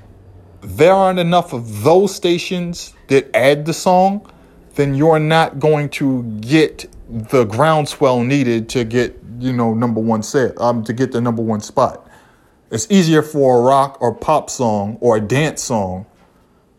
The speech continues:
to get to, to become number one than it is for a rap song, because you're dealing with the elephant in the room,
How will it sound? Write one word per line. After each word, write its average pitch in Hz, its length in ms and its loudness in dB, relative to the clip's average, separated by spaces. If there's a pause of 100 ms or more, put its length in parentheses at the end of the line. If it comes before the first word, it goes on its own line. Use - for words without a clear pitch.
(300)
to 120 120 0
get 139 320 0
to, 131 320 2
to 120 80 -4
become 120 400 0
number 131 240 2
one 113 440 0 (680)
than 131 280 0
it 127 100 2
is 127 180 2
for 127 260 2
a 117 40 0
rap 143 240 2
song, 92 360 -4
because 113 320 -2
you're 127 120 0
dealing 117 420 2
with 110 280 0 (1120)
the 107 180 0
elephant 123 440 2
in 113 80 2
the 113 80 2
room, 110 400 -2